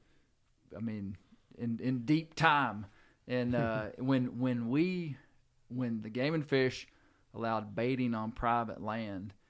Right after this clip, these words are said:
Speaker 1: in two thousand is really when kind of the, the Arkansas bear hunter kind of reemerged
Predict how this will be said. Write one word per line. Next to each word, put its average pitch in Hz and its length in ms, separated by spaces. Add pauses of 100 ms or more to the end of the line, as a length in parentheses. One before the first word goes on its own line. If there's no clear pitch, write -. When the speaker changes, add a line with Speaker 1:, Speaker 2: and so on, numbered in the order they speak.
(420)
Speaker 1:
in 107 380
two 151 180
thousand 117 640 (380)
is 113 200
really 131 520
when 107 500 (520)
kind 127 180
of 113 80
the, 101 180 (240)
the 104 260 (460)
Arkansas 127 540
bear 120 280
hunter 120 240
kind 165 240
of 120 100
reemerged 120 1000